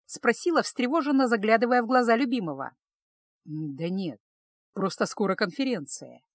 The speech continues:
Илья вздохнул. "А там и выставка медоборудования.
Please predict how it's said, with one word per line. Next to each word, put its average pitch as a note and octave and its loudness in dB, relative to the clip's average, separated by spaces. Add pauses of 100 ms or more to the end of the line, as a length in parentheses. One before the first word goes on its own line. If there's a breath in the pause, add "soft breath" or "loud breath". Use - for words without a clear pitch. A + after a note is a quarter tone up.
(120)
Илья G#3+ 0
вздохнул. F#3+ -8 (600)
"А F#3 0
там G3+ 4
и G3+ 2
выставка G#3 0
медоборудования. E3+ -2